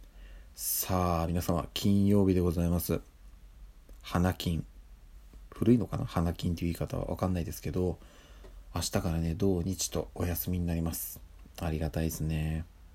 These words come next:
と言いたいとこなんですけども、私はですね、日曜日、お仕事なんです。これは、あの、もうね、決まっていたことというか、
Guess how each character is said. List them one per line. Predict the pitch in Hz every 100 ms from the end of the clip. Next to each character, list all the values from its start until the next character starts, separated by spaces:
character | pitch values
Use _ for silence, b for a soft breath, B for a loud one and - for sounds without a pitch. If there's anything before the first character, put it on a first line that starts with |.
| -
と | 104 85
言 | 110 90
い |
た | 98
い | 90
と | 95
こ | 98
な | 87
ん |
で | 80
す | -
け | - 87
ど | 82
も、 | 98 104 - B B B B B B B
私 | 82 98 104
は |
で | 92
す | 82
ね、 | 85 78
日 | 82 85 - 104
曜 | 104 98
日、 | 127 - - - - - -
お | 85
仕 | -
事 | 98 95 78
な |
ん | 76
で | 80
す。 | - - B B B B
こ | -
れ | 101
は、 | 107 107 90
あ | 92
の、 | 87 87 87 85 82 - - -
も | 131 117
う |
ね、 | 90 85
決 | - 113
ま | 127
っ |
て | - 147
い | 143
た | 139
こ | 139
と | 139
と | 101
い | 82
う | 76
か、 | - 82